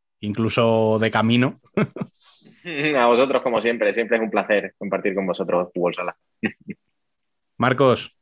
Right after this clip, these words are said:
Speaker 1: eh, como decía Ignacio, siempre es un placer tenerte por aquí también, así que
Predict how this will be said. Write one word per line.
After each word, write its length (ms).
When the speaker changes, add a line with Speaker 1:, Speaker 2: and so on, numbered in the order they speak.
Speaker 1:
eh, 680
como 200
decía 300
Ignacio, 500
siempre 300
es 40
un 80
placer 300
tenerte 320
por 140
aquí 140
también, 520
así 260
que 640